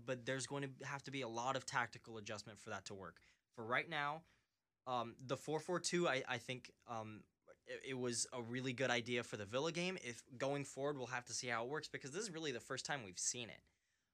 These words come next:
Um, but the four two three one is something we see all the time with Arsenal. It is really our main formation.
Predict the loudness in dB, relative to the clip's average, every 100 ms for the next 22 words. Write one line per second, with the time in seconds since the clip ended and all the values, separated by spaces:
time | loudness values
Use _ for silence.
0 | _ -4 0 0 -2 -4 -2 -2 -2 -2
1 | -2 -2 -2 -4 -4 -6 -8 -4 -2 -2
2 | -6 _ 2 4 4 0 -2 -6 -8 -10
3 | -6 -6 -6 -8 -8 -8 -8 -10 -2 2
4 | 2 0 -4 -8 -10 -12 -8 -8 -8